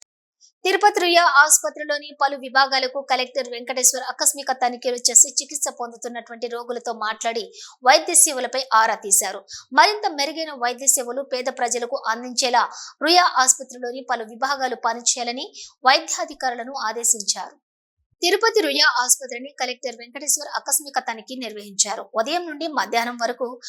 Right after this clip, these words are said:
రుయా ఆసుపత్రిలో పలు వార్డులను, విభాగాలను కలెక్టర్ ఆకస్మికంగా తనిఖీ చేసి, అడ్మిట్ అయినటువంటి రోగులకు అందిస్తున్నటువంటి వైద్య సేవలపై వివరాలు అడిగి తెలుసుకున్నారు. ఆసుపత్రిలో అందుబాటులో ఉన్న మౌలిక సదుపాయాలపై, ఫ్యాన్లు,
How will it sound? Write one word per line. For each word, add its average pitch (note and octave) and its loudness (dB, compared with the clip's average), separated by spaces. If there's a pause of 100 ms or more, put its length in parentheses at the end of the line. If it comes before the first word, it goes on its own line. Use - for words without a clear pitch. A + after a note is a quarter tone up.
(220)
రుయా A#3+ 6
ఆసుపత్రిలో C4 2
పలు A#3 -4
వార్డులను, A#3+ -4
విభాగాలను A3+ -2
కలెక్టర్ B3+ -2
ఆకస్మికంగా B3+ -2
తనిఖీ A3 -6 (100)
చేసి, G#3+ 6 (380)
అడ్మిట్ D#4 0
అయినటువంటి B3 -2
రోగులకు A3+ -4
అందిస్తున్నటువంటి A3+ -2
వైద్య A3+ -2
సేవలపై G#3+ 0
వివరాలు A#3 -2
అడిగి G#3+ -8
తెలుసుకున్నారు. G3+ 0 (340)
ఆసుపత్రిలో C#4+ 0
అందుబాటులో C4+ -2
ఉన్న A#3+ -6
మౌలిక A#3 -6
సదుపాయాలపై, A3 -2 (500)
ఫ్యాన్లు, B3 2